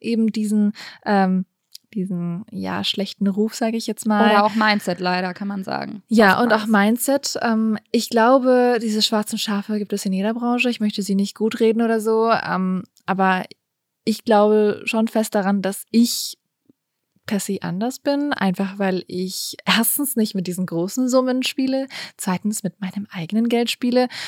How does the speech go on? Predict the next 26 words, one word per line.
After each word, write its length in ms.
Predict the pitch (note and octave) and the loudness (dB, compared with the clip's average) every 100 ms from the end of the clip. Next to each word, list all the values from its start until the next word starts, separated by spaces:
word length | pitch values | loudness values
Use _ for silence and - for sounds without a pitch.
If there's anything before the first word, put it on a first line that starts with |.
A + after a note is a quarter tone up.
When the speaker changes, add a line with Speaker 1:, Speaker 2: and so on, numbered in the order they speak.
| - | -6
Speaker 1:
und 200 | - G3+ | 0 0
drittens, 680 | G3+ A3+ - B3+ B3 - - | 2 -2 0 0 0 -4 -10
ähm, 400 | - G3 F#3+ F#3+ F#3+ - | -4 0 0 0 -2 -2
ich 300 | G#3+ - - | -2 -2 2
nicht 440 | G#3 A3+ - - | 4 4 0 -4
nach 200 | G#3 G3 | -2 -2
deren, 640 | - G3 F#3 F#3+ F#3+ F#3 F3+ - | 0 0 0 0 -2 -2 -6 -8
ähm, 400 | - F3+ F3+ F3 F#3 _ _ - - | -8 -6 -4 -6 -10 _ _ -18 -10
ja, 120 | G3+ | -4
nach 140 | G3 - | -4 -2
deren 480 | G#3 F#3+ F#3+ F#3+ G3 - | -4 -2 -2 -4 -6 -10
Anlagepunkte 680 | G#3 G#3+ F3+ E3 F3 E3 C#3 | -8 -6 -8 -10 -12 -10 -8
irgendwie 500 | E3 F3 E3+ F3 F3 | -8 -8 -6 -4 -4
etwas 720 | - F3+ F3+ E3+ - - - | -6 -8 -6 -6 -6 -8 -12
bewerte, 520 | F3+ F#3+ F3 D#3+ - | -8 -4 -2 -2 -4
sondern 560 | D#3+ E3 E3 E3 E3 - - - - | -6 -4 -4 -4 -6 -12 -20 -20 -14
nach 220 | F#3+ F3+ | -10 -6
meinem 240 | G3 F3+ F3 | -4 -2 0
eigenen 320 | G3 G#3 F#3+ | 0 2 0
Interesse 640 | F#3+ G3 G#3 G#3+ A3 G#3 | -4 -4 -2 -2 -2 -2
und 80 | F#3 | -2
nach 120 | F3+ | -4
mein, 460 | F#3+ F3 F3+ F3+ G#3+ - | -6 -4 -4 -6 -10 -6
meinen 240 | F#3 F3 | -4 -2
eigenen 260 | F3 F#3 E3+ | -2 -4 -4
Erfahrungen. 600 | - G3+ G#3 E3 D#3+ | -6 -4 -4 -4 -6